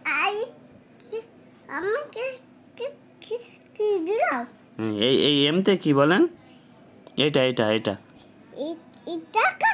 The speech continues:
Speaker 1: শালিক পাখি।
Speaker 2: শালিক পাখি, মার্টিন।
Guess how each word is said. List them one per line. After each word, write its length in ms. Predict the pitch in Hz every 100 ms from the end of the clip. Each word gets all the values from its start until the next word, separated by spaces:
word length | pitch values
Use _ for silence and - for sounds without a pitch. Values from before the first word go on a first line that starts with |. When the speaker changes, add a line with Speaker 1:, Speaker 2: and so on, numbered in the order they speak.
| 880 - -
Speaker 1:
শালিক 360 | 480 427 523 - -
পাখি। 360 | 381 - 233 220
Speaker 2:
শালিক 540 | - - 107 123 151 151 -
পাখি, 920 | 113 107 107 104 95 92 87 87 - - - - - -
মার্টিন। 1040 | 104 117 127 - 127 117 107 95 87 85